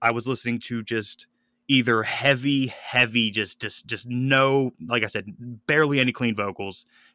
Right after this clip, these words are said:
just heaviness. That's all I wanted. Or just, like, hardcore, hardcore hip hop. But this, this Emery album, I think without this album and how much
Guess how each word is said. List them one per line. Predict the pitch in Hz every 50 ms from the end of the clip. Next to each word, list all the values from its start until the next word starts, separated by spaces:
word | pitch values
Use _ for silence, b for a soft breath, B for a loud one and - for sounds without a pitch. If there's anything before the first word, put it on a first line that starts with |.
| b -
just | 113 120 107 107
heaviness. | 117 131 143 135 135 131 135 123 - -
That's | 131 120 - -
all | 120 123 123
I | 120
wanted. | 113 110 113 110 107 101 b b b b b b b b -
Or | 139 143 151 156 151 143 135 127
just, | - 131 120 - -
like, | 113 110 -
hardcore, | - - - - - - 135 131 127 127 123 117 - - 123 120 117 104
hardcore | 113 110 110 104 - 110 107 98
hip | 104 98 -
hop. | 98 95 95 95 - - - - _ _ -
But | 120 104 - 139 131 127 - -
this, | 127 117 151 151 139 - -
this | 135 135 147 131 -
Emery | 127 139 156 151 135 131
album, | 127 117 120 113 120 113 107 101 - -
I | 113 110
think | 120 120 113 101 - _ _ _ _ _ _ _ _
without | 123 123 131 123 - - - - 123 123 - 123 131 123
this | 143 139 - -
album | 123 123 123 117 107 107 101 95 95 95 -
and | 110 107
how | 104 - - 120 127
much | 135 131 123 - 113